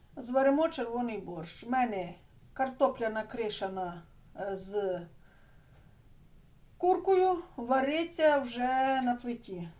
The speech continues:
вже кипить. Зараз стушимо картопельку смачну і зваримо борщ. Яку зажарку до борщу буду робити, зараз покажу.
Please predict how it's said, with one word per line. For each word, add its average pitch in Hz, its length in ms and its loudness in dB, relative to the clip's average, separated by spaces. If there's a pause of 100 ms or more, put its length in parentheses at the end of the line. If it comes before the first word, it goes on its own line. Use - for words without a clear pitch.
(220)
вже 208 200 -6
кипить. 170 460 -14 (840)
Зараз 226 540 4 (260)
стушимо 208 540 -10
картопельку 269 880 -2 (280)
смачну 330 600 -2 (640)
і 480 240 0
зваримо 269 380 2
борщ. - 500 -4
Яку 262 280 -6
зажарку 285 460 4
до 220 100 -6
борщу 208 340 -6
буду 185 480 -6
робити, 180 380 -6
зараз 285 280 -2
покажу. 170 460 -12